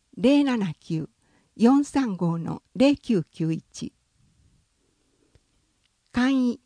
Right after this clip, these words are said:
耐震診断の申し込みを受付しています。昭和五十六年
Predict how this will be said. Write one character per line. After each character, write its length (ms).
耐 200
震 240
診 280
断 240
の 260
申 180
し 140
込 120
み 160
を 140
受 200
付 260
し 120
て 100
い 100
ま 180
す。 300
昭 280
和 140
五 160
十 180
六 280
年 200